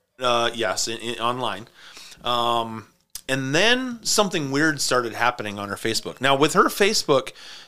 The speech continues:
there would always be pictures and stories that would pop in and pop out, pop in, different ones would pop in, and then they'd pop out. Kinda like she was going in and just changing the editing. So how many guys was she actually talking to?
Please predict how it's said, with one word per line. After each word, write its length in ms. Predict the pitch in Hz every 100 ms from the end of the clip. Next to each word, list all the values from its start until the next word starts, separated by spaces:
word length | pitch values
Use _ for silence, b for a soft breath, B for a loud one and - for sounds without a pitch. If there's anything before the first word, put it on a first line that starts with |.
| B
there 200 | 156 185
would 100 | 190
always 320 | 175 175 165
be 420 | 135 151 143 135 b b b b _
pictures 480 | - 170 - 156 139
and 120 | 131
stories 460 | - 156 156 147 117
that 160 | 127
would 180 | 120 117
pop 300 | - 139 135
in 200 | 147 156
and 140 | 151 143
pop 260 | 135 135
out, 340 | 131 127 131 -
pop 260 | 131 139
in, 420 | 147 139 139 139 135 B _
different 260 | 147 143 135
ones 200 | 139 135
would 160 | 139
pop 280 | 143 131 135
in, 280 | 135 135 135
and 100 | 127
then 100 | 123
they'd 200 | 131 131
pop 260 | - 139 135
out. 400 | 123 127 139 - _ _ _ _ _ _ -
Kinda 160 | 170
like 160 | 175 180
she 140 | -
was 160 | 165 135
going 340 | 151 156 147
in 160 | 139 147
and 140 | 131
just 200 | 117 113
changing 600 | - 147 151 147 139 123
the 240 | 117 123 -
editing. 440 | 143 147 98 85 B B B B
So 360 | 175 156 143 B B _
how 180 | - 233
many 200 | 311 302
guys 340 | 185 202 220 156
was 140 | 147
she 160 | - 139
actually 360 | 143 - 127
talking 640 | - - - 180 180 131 104
to? 260 | - 82